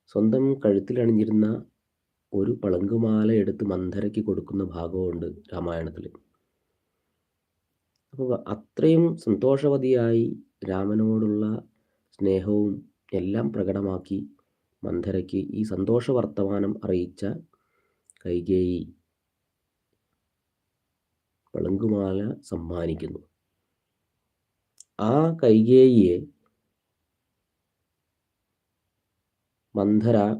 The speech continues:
ബോധപൂർവം തെറ്റിദ്ധരിപ്പിക്കുകയും തെറ്റായിട്ടുള്ള ഒരു ബുദ്ധി, ഒരു കുബുദ്ധി മന്ഥര കൈകേയിയിലേക്ക് കൈമാറുകയും ചെയ്തു,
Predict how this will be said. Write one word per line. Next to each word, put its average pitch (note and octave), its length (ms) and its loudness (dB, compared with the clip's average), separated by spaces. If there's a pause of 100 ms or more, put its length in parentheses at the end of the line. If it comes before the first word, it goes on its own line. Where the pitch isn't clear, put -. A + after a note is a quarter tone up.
ബോധപൂർവം B2+ 1000 6 (1200)
തെറ്റിദ്ധരിപ്പിക്കുകയും F#2+ 1080 2 (1040)
തെറ്റായിട്ടുള്ള G2+ 680 0 (2000)
ഒരു A2+ 140 2
ബുദ്ധി, G#2 480 2 (1080)
ഒരു A2 220 2
കുബുദ്ധി A2 540 4 (920)
മന്ഥര F2+ 420 -4
കൈകേയിയിലേക്ക് F2+ 920 0 (480)
കൈമാറുകയും F2 720 -4
ചെയ്തു, - 280 -12